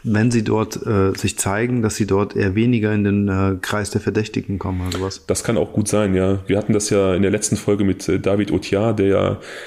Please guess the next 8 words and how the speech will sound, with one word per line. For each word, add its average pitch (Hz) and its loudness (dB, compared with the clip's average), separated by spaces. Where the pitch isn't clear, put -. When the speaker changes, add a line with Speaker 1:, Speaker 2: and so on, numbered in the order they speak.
Speaker 2:
der - 0
Polizei 202 2
auch - -2
bereitwillig, 101 -2
äh, 98 2
Rat 101 0
und 101 -2
Tat - -2